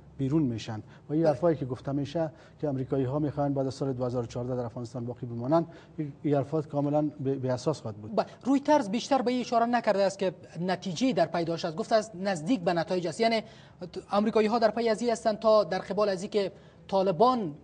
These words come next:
Speaker 2: با گروه‌های تندرو جهانی ببرند و بر روند صلح با حکومت افغانستان حاضر شوند، یک تعداد اسرا را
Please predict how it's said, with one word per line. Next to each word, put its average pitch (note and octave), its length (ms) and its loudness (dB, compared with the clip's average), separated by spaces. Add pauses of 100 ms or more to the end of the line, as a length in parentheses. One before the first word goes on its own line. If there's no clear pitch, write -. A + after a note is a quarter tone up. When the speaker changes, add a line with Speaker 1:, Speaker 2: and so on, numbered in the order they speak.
(140)
Speaker 2:
با E3 300 2
گروه‌های F#3+ 480 4
تندرو F#3+ 540 2
جهانی E3+ 380 0
ببرند G3 400 2
و E3 100 2
بر D3+ 200 0
روند F3+ 220 0
صلح G3 200 -4
با E3+ 100 0
حکومت G3 220 -4
افغانستان F3 440 -4
حاضر F3+ 180 -2
شوند، G#3 280 2 (260)
یک B3+ 100 4
تعداد A#3+ 300 -2 (260)
اسرا G#3+ 360 4
را G#3+ 200 4